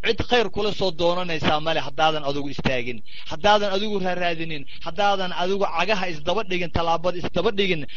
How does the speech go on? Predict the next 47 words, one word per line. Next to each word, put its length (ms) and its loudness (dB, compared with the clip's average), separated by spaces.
cid 200 2
wax 140 -2
kuu 160 -4
qabanaysaa 500 -2
male. 260 0
Laakiin 300 -2
kis 180 -2
baan 180 0
haystaa, 340 2
ha 140 0
laygu 320 0
daro, 280 6
halkaasaan 460 0
doonayaa, 360 2
ha 120 2
lay 160 4
caawiyo. 500 6
Waxaa 240 2
weeye 140 4
ummadoo 380 0
dhan 140 -2
baa 180 2
raalli 300 0
ka 140 -4
ah 140 -4
marka 300 -2
iyada 260 -2
ah. 80 -2
Qof 180 6
waxaa 260 0
tahay 200 0
mustaqbal 560 2
leh 120 2
oo 180 -2
ummadda 280 0
wax 120 2
ku 100 -2
soo 180 -2
kordhinaya. 640 0
Markiiba 460 4
wuxuu 380 4
u 80 0
diray 420 4
Madiine 400 2
ayuu 280 2
u 80 0
diray. 340 2